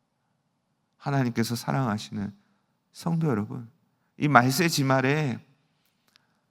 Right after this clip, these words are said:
사랑이 식어져 간다고 하지만은 물질에 대한 욕망은 점점 더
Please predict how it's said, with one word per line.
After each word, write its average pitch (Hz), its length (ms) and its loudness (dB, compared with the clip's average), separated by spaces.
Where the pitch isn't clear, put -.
사랑이 196 460 2
식어져 196 480 0
간다고 117 440 -4
하지만은 120 720 -6
물질에 170 580 0
대한 175 300 0
욕망은 123 480 0
점점 147 480 -4
더 135 300 -6